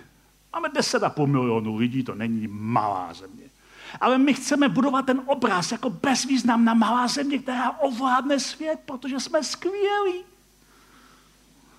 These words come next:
A takhle přesně to měli Židé. A tohle všechno jim Ježíš zhodil ze stolu, když říká: <laughs> „Moje království, moje království,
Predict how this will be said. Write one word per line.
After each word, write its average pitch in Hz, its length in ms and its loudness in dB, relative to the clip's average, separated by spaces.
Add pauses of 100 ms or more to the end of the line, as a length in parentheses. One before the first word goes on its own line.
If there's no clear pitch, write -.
(300)
A 127 100 -4
takhle 139 240 0
přesně 240 340 0
to 208 100 -4
měli 214 320 0
Židé. 262 320 -8 (960)
A 117 80 -2
tohle 180 200 2
všechno 226 320 2
jim 208 160 4
Ježíš 190 360 2
zhodil 202 480 4
ze 214 80 2
stolu, 208 340 0
když 135 140 2
říká: 156 420 0 (560)
<laughs> - 560 -20
„Moje 160 260 4
království, 110 600 -6 (560)
moje 131 200 0
království, 98 480 -12